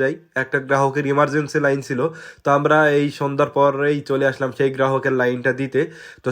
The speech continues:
সর্বপ্রথমে গ্রাহকের বাসায় আমরা অপটিক্যাল ফাইবার তারটা টেনে নিলাম, এরপর ওই তারটাই আমরা বিদ্যুতের খুঁটিতে শক্ত করে বেঁধে দিই এবং আমাদের মেইন ফাইবারটাকে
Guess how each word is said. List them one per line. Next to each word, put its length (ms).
সর্বপ্রথমে 540
গ্রাহকের 400
বাসায় 300
আমরা 220
অপটিক্যাল 400
ফাইবার 280
তারটা 300
টেনে 260
নিলাম, 200
এরপর 400
ওই 100
তারটাই 400
আমরা 220
বিদ্যুতের 400
খুঁটিতে 380
শক্ত 220
করে 220
বেঁধে 240
দিই 200
এবং 100
আমাদের 300
মেইন 200
ফাইবারটাকে 440